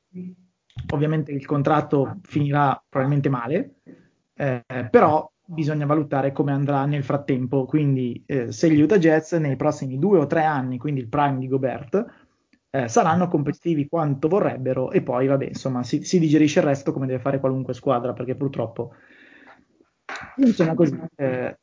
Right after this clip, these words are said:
e nel caso bisognerebbe chiedersi anche che alternativa avevano i Jazz, perché, eh, co-, cosa si poteva fare? Cedere Gobert per i classici cinquanta, quaranta centesimi in cambio di un dollaro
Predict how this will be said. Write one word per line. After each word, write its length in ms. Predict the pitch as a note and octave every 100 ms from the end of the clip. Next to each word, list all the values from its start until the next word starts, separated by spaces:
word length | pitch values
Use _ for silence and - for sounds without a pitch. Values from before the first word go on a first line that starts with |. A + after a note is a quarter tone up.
| _
e 100 | E3+
nel 180 | E3+
caso 280 | E3+ C#3+ D3
bisognerebbe 380 | D3+ D3 C#3 D#3
chiedersi 360 | D3+ C#3+ C#3 C3+
anche 220 | C#3+ D#3
che 100 | D3+
alternativa 460 | D3+ E3 D3 E3
avevano 220 | D#3+ F3 F3+
i 40 |
Jazz, 380 | G#3 G#3+ D3 C#3+
perché, 600 | D#3+ F3+ E3 C#3 D3+ D3+
eh, 880 | D3 B2 A#2 A2+ A#2+ - - - -
co-, 180 | - D#3
cosa 200 | - D3+
si 100 | D3+
poteva 260 | - D3+ C#3
fare? 280 | C#3 B2+ A#2+
Cedere 380 | - F3 E3+
Gobert 560 | D#3 D#3 D#3 D#3+ E3 D#3
per 520 | D#3 D3 D3 C#3+ C#3
i 80 | C3+
classici 600 | C3+ C#3 C3+ C#3+ - C3+
cinquanta, 520 | - C#3 C3+ C#3 C#3+ C#3
quaranta 320 | C#3 C#3 C3+
centesimi 760 | C#3 C#3 C#3 C3+ C3+ C3+ B2+ B2+
in 80 |
cambio 240 | B2+ C3+ C3+
di 60 |
un 80 | C#3
dollaro 500 | C#3+ C#3+ D3 F3 -